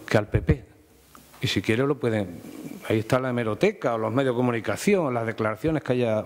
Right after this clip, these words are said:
podido hacer uno y otro. Y lo que no puede ser es que los míos son muy buenos y los demás son muy malos.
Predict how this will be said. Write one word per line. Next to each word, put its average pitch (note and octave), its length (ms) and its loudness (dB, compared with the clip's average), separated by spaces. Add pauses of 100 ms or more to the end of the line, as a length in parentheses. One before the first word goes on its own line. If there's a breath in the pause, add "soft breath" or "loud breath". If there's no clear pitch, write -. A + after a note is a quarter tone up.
podido G#2+ 260 0
hacer G2+ 280 -2
uno G#2+ 200 2
y A2 100 4
otro. G2+ 240 -4 (720 loud breath)
Y A2+ 100 4
lo G#2+ 100 4
que A2 120 2
no D#3 80 4
puede E3+ 260 0
ser D3+ 160 -2
es - 60 -14
que C#3+ 100 -6
los B2+ 160 -2
míos D#3 320 0
son D#3+ 160 0
muy D3+ 180 4
buenos C#3 300 2
y D3 40 2
los B2+ 140 0
demás A#2+ 280 0
son A#2+ 240 2
muy A2 180 2
malos. A2 340 -2